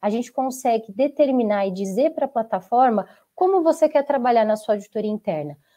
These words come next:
Você quer fazer, talvez, ciclos por um tipo de processo, como é o caso de compras? Você quer criar um, um ciclo pelo plano de auditoria,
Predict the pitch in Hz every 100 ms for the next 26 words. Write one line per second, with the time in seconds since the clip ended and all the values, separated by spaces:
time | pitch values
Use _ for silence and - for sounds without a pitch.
0 | _ 220 220 262 294 277 247 247 247 214
1 | 220 220 - 233 226 196 185 - _ _
2 | _ 226 226 202 - _ 320 208 175 -
3 | 277 - 196 170 180 180 180 180 175 -
4 | 269 226 - - 202 185 175 175 165 156
5 | 156 - 240 220 175 165 156 - _ _
6 | 202 - 254 262 254 240 240 233 220 -
7 | - 254 254 269 269 262 - 226 226 -
8 | 254 294 302 269 240 214 220 220 185 226
9 | 220 180